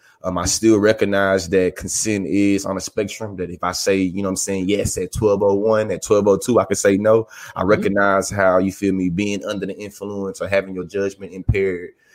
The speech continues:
Speaker 1: you know what I'm saying, how, how, how it literally fosters those murky, gray, ugly, violent areas and situations where we're able to necessitate gender violence or necessitate the sexual violence,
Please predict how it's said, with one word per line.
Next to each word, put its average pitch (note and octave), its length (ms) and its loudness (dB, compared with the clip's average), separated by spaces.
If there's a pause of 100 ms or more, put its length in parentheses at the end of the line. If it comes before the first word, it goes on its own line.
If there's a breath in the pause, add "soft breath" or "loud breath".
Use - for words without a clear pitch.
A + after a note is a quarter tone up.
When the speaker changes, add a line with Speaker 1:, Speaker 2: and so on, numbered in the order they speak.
(140 soft breath)
Speaker 1:
you F#2 100 -4
know F#2+ 80 0
what F#2+ 40 0
I'm F#2 60 -2
saying, F2+ 360 -2
how, F#2 300 0
how, F2 280 0
how F#2 240 4
it F#2+ 60 6
literally F#2+ 560 4 (260 soft breath)
fosters G#2 720 -2
those F#2+ 440 -2
murky, G2+ 840 -4 (280)
gray, G2+ 840 2 (120)
ugly, G2+ 760 2
violent G2+ 500 2
areas G2 580 0
and F2+ 100 -8
situations G2 840 -2
where F#2+ 300 2
we're F2+ 160 0
able F2+ 260 -2
to F2+ 180 -4
necessitate E2+ 800 -6
gender F#2 280 -12
violence F#2 400 0
or F#2+ 80 -8
necessitate F2+ 640 -4
the E2+ 80 -16
sexual F#2 380 -2
violence, F#2 360 -2